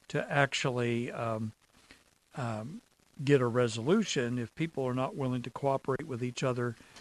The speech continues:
then sometimes there's no choice but to go to court and ask the court to order the sale of property. Now, closely related to that is this question,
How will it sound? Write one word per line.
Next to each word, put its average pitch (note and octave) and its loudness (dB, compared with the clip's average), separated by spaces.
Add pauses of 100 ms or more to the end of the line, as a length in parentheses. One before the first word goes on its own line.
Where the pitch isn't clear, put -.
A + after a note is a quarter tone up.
(240)
then B2+ 2
sometimes B2+ 0
there's A2+ -4
no A#2+ 0
choice B2+ -4
but - -10
to A#2+ -10
go A#2 -4
to A2+ -6
court D#3+ 2 (420)
and D#3 -2
ask B2+ -2
the C#3 -2
court A#2+ -4 (420)
to B2+ 2
order B2 0
the A#2 -4
sale B2 0
of A2+ -4 (100)
property. - -4 (720)
Now, C3+ 2
closely A#3+ 2
related D#3 2
to C#3 -2
that C3 4 (680)
is D3+ 0
this A3 6
question, D3 -2